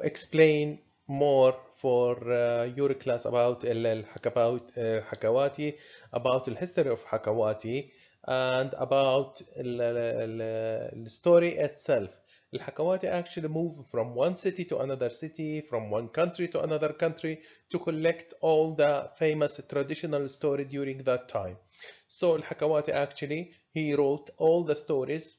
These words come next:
by his book. Then, uh, he, um,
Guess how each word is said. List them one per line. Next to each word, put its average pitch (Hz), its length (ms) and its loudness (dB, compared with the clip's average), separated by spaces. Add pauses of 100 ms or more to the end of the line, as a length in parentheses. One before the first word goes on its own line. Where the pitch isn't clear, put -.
(140)
by 123 400 -8
his 120 220 -2
book. 165 340 -2 (340)
Then, 208 360 0 (560)
uh, 131 880 2
he, 156 560 -4
um, 151 60 -8